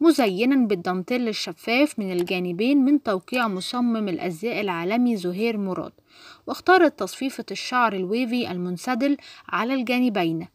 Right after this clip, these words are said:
مع مكياج ناعم بدرجات ألوان النيود، واعتمدت إكسسوارات أنيقة مكونة من كوليه ناعم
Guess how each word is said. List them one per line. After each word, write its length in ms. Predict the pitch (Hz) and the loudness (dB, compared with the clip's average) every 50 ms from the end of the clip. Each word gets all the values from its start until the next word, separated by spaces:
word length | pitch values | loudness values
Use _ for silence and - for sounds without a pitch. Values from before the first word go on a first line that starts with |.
| _ - | _ -2
مع 200 | 220 254 269 240 | 2 2 2 2
مكياج 600 | 202 180 - - - 208 214 220 220 214 190 180 | 2 -2 -6 -6 -6 -4 -2 -2 -2 -2 -4 -4
ناعم 420 | 185 190 208 226 226 262 294 285 | -4 -4 -4 -4 -2 -2 -2 -2
بدرجات 680 | 233 214 180 185 170 170 170 175 202 220 254 - - - | -2 -2 -2 -4 -4 -4 -4 -4 -4 -4 -4 -6 -8 -6
ألوان 460 | - 175 170 175 196 214 226 233 233 220 - - - - - - _ - - | -4 -2 -2 -2 -2 0 0 0 0 -2 -4 -14 -20 -20 -20 -20 _ -8 -4
النيود، 600 | 220 233 247 247 233 208 190 170 165 165 151 - - _ _ _ - - - _ - | -2 0 2 2 2 2 0 0 0 -2 -4 -8 -16 _ _ _ -20 -20 -20 _ -4
واعتمدت 520 | 269 277 285 - 339 320 320 269 277 269 - | -2 -2 2 4 6 6 6 6 2 0 -2
إكسسوارات 680 | - - - - 190 - - 202 185 190 220 240 - - | -10 -10 -10 -12 -12 -10 -8 -6 -4 -2 -4 -4 -6 -6
أنيقة 560 | - 185 175 180 202 233 269 - - 302 302 | -6 -4 -4 -2 -2 -2 -2 0 2 2 4
مكونة 600 | 262 220 202 - 196 185 175 185 208 233 262 262 | 2 0 -2 -4 -4 -2 -2 0 0 2 2 2
من 180 | 240 214 185 175 | 0 0 -2 -6
كوليه 360 | - - 190 180 190 214 214 | -8 -8 -6 -4 -2 -2 -2
ناعم 420 | 208 202 214 226 240 269 294 320 | -2 -2 -2 0 2 2 2 2